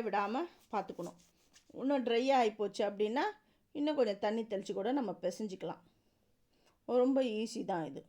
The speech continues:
ரொம்ப தளர்த்தியா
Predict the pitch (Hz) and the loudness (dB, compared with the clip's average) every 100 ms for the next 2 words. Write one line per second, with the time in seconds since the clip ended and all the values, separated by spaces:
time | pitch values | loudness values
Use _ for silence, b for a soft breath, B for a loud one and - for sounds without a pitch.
0 | _ _ _ _ _ _ _ _ _ _ | _ _ _ _ _ _ _ _ _ _
1 | _ _ _ _ _ _ _ _ _ _ | _ _ _ _ _ _ _ _ _ _
2 | 220 254 269 269 269 269 240 247 247 - | 0 2 2 2 2 2 4 4 2 -4
3 | 254 | 2